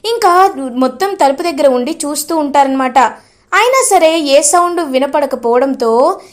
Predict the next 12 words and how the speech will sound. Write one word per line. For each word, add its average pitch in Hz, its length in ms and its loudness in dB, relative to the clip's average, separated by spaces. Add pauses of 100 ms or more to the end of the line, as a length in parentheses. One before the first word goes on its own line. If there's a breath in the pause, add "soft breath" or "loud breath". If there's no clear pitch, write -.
(120 loud breath)
ఇంకా 480 220 2
మల్లెల 311 360 2
మాధవిని 294 480 2
ఫాలో 247 380 2
అవుతూ 254 640 -2 (260 loud breath)
జీవన్ 339 440 0
వాళ్ళ 311 200 2
ఇంటికి 262 320 -2
బయలుదేరుతారు 233 1080 -2 (360 loud breath)
రూప 381 240 2 (440)
and 277 140 -4
రాజు. 240 560 0